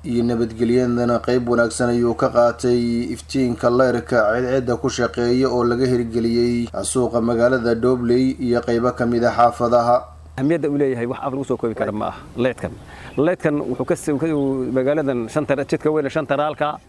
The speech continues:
Speaker 2: waa uu ku jiraa. Ee, waxaa la geliyay oo kale, ee, xaare-, xa-, xa-, xaafadan la yiraahdo Wadaag oo lagu ururiyo barakacayaasha iyo ritaaniiska lagu ururiyana waa la geliyay.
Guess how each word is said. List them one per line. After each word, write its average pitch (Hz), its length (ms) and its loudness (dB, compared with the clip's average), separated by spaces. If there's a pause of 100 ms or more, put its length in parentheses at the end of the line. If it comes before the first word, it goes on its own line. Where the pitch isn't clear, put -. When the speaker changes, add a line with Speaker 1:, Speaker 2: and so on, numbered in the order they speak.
(400)
Speaker 2:
waa 135 380 0
uu 123 180 -2
ku 147 140 -4
jiraa. 151 360 -2 (680)
Ee, 131 400 2
waxaa 135 300 0
la 175 100 0
geliyay 156 320 0
oo 143 40 0
kale, 151 340 -4 (580)
ee, 123 800 0
xaare-, 143 440 -4
xa-, 131 200 -6
xa-, 127 120 -4
xaafadan 135 500 -2 (140)
la 123 80 -2
yiraahdo 131 280 -2
Wadaag 151 280 0
oo 139 120 -2
lagu 147 240 -2
ururiyo 135 340 -2
barakacayaasha 131 760 -4 (320)
iyo 135 260 0
ritaaniiska 143 540 -2
lagu 147 200 -2
ururiyana 139 380 -2
waa 127 140 0
la 127 100 -2
geliyay. 147 400 -2